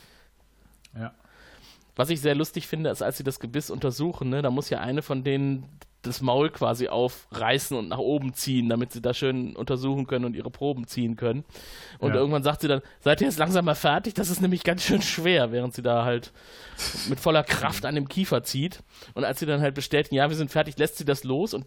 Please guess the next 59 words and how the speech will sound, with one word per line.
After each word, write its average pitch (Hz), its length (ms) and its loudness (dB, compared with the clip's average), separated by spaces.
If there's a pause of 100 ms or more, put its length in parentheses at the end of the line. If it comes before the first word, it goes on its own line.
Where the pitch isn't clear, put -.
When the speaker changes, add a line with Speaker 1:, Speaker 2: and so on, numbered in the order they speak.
(220)
Speaker 2:
dies-, - 220 -8
dieser 151 240 2
Blick, 151 320 -2
der - 120 2
ist 170 140 -4
halt 170 220 0
aus 208 180 2
dem 151 140 0
Maul 147 280 2
raus. 127 320 0
Die - 120 -12
Kamera 160 340 0
ist 147 300 -4
quasi 147 320 2
in 190 180 2
dem 180 260 0
Schlund 202 440 0
des 117 140 -2
Krokodils 131 720 -2 (500)
Speaker 1:
Der - 60 -2
Speaker 2:
und 147 40 2
dann 139 100 2
Speaker 1:
arme 117 80 2
Speaker 2:
klatscht 123 340 4
das 160 100 4
Speaker 1:
Kameramann. 151 60 -4
Speaker 2:
Maul 151 200 6
halt 147 120 6
einfach 147 240 2
<laughs> - 20 -4
zu. - 320 2
Und - 800 0
dann 147 80 4
Speaker 1:
Ja. - 0 -
Speaker 2:
machst 160 160 4
du 147 60 -2
Patsch! - 580 2 (680)
Also 131 220 2
richtig 143 320 -4
schwer 165 340 4
klatscht - 440 0
es 160 100 -2
dann 151 160 0
zu. 120 380 -4
Das - 100 -16
fand 147 160 -4
ich 143 80 -6
irgendwie 135 220 0
noch 127 180 -2
lustig. 120 300 -2
Das 120 140 -10
war 123 100 2
so 123 60 -2
ein 120 60 -4
bisschen 120 220 -8
Slapstick 113 540 -6
an 107 100 -4
der 110 140 -2
Stelle. 107 320 -4